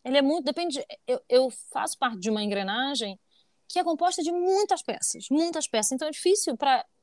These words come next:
pra mim ver, segurar lá na coisa, entendeu? Mas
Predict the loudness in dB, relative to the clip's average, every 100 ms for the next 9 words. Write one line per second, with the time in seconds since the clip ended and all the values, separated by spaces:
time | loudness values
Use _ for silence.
0 | _ -20 0 4 4 2 -2 -2 0 2
1 | 0 -8 _ _ _ _ _ _ _ _
2 | _ -4 0 2 4 4 2 0 0 -2
3 | -4 -6 -8 -10 -16 -18 -10 -6 -4 -4
4 | -6 _ _ _ _ _ -8 -4 -4 -4
5 | -6 -8